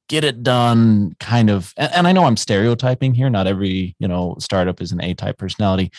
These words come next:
but, but they gravitate toward that. That's, that's a,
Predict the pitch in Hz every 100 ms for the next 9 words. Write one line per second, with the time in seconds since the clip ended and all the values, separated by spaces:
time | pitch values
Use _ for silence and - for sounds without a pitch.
0 | - - - - - 156 117 113 117 101
1 | 110 120 143 131 - 113 - 107 104 104
2 | 185 170 87 - 50 - - 92 - -
3 | - - 95 95 104 - -